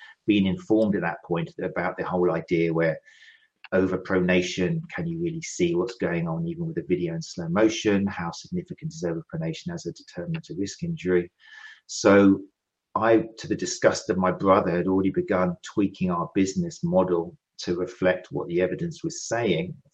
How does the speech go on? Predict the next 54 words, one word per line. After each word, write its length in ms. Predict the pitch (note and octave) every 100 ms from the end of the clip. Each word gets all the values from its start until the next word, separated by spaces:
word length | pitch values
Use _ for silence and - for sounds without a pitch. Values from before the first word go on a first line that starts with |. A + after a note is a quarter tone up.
| _ _ F#2+
And 100 | E2+
I 100 | F#2
actually 480 | F#2+ - G2 F2
said 240 | E2 - F#2+
to 60 | -
people 280 | F#2+ F2 E2
who 60 |
were 80 | E2
saying, 420 | - E2 E2+ D#2+ F2+
"Oh, 140 | E2
your 120 | D2 D#2+
business 320 | F2 F#2+ -
is 60 |
gonna 200 | - D#2+
go 120 | E2 E2
under," 220 | E2 -
I 440 | - - - -
was 140 | - -
saying, 180 | F#2+
"No, 200 | G#2+ A#2
actually, 280 | G2+ B2 -
it's 120 | -
really 240 | A#2 F#2+ F#2 -
good, 300 | A2 G2+ - _ -
'cause 120 | F#2+
these 240 | G#2+ A#2 G2+
running 320 | A2 A2+ G2
shops 400 | - F#2 F2 -
for 80 | F2
the 80 | F#2
next 460 | G#2 - - - _ _ _
who 180 | A2 G#2+
knows 200 | F#2+ F2+
how 260 | - G#2
long 240 | G2+ E2 E2+
are 60 | F#2
gonna 260 | F#2+ F#2+ G2+
be 320 | F#2+ E2 - _ _
just 280 | A2+ G2+ -
looking 240 | - F#2+
at 80 | F2+
the 100 | F#2
ankle, 480 | F2 E2 - F2+ F2 - - -
and 140 | E2+
they're 100 | D#2+ -
just 240 | F#2+ -
gonna 160 | F2+ F2+
be 260 | F2+ E2+ -
having 260 | E3 E3+
this 240 | - D#3+ -
antiquated 580 | F2 - - F2 F2+ F2
idea 460 | D#2+ D#2 F2 E2+
of 160 | E2
if 80 | D#2+